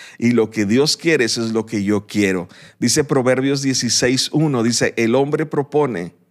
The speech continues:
y Dios dispone". Esto está en Proverbios dieciséis uno. Eh, entonces, planea, o sea, debemos planear, pero siempre debemos tener un corazón abierto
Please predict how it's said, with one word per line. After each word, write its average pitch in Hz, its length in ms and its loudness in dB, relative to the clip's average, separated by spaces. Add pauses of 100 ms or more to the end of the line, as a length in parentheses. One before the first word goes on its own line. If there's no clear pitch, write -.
(400)
y 117 160 0
Dios 127 680 2 (200)
dispone". 104 840 0
Esto 107 200 -6
está 127 120 -6
en 127 80 -4
Proverbios 123 480 0
dieciséis 113 440 -4
uno. 127 320 0 (520)
Eh, 104 400 2
entonces, 117 580 0
planea, 143 840 -2
o - 60 -18
sea, 127 140 -8
debemos 147 340 -2
planear, 151 540 0 (340)
pero 135 160 2
siempre 175 640 2
debemos 147 380 0
tener 117 480 -2 (360)
un 165 220 2
corazón 123 760 0
abierto 135 960 0